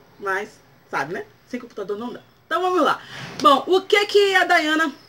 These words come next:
vai sortear pra vocês? Ela vai sortear um kit de cosmético, tá? De hidratações maravilhosas, que é a S O S Resgate, tá bom? A branca, que eu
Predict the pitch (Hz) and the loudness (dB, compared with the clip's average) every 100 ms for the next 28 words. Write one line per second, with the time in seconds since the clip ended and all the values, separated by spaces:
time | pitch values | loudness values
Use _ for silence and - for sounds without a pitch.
0 | _ - - - 254 311 339 370 294 349 | _ -20 -20 -14 0 2 4 2 0 0
1 | 311 302 302 285 285 202 151 233 269 320 | 0 0 2 0 0 -2 -2 -2 2 2
2 | 349 - 320 339 - - 311 330 - 339 | 2 0 2 0 -6 -2 0 0 -2 -4
3 | - - - 233 330 - 294 254 233 220 | -4 -20 -20 -4 -4 2 2 2 0 -2
4 | - 247 240 233 302 277 277 247 - 226 | -4 -6 -2 -2 -2 -2 -2 -4 -6 -6
5 | 240 - - _ - 240 247 339 370 302 | -6 -8 -12 _ -20 -2 2 4 4 2
6 | 269 220 208 214 240 - - - 302 277 | 0 0 0 -2 -4 -10 -20 -8 0 2
7 | 262 - 240 - 339 381 349 285 294 294 | 2 0 2 4 4 2 2 4 2 0
8 | 247 240 208 190 208 - 277 - _ - | -2 -2 0 0 0 -4 -8 -12 _ -8
9 | 202 202 226 247 - - - _ 294 320 | -6 -4 -6 -8 -16 -20 -20 _ 2 4
10 | 240 262 254 247 302 415 - _ - 285 | 4 2 2 -2 -6 -8 -12 _ -10 -2
11 | 285 | 0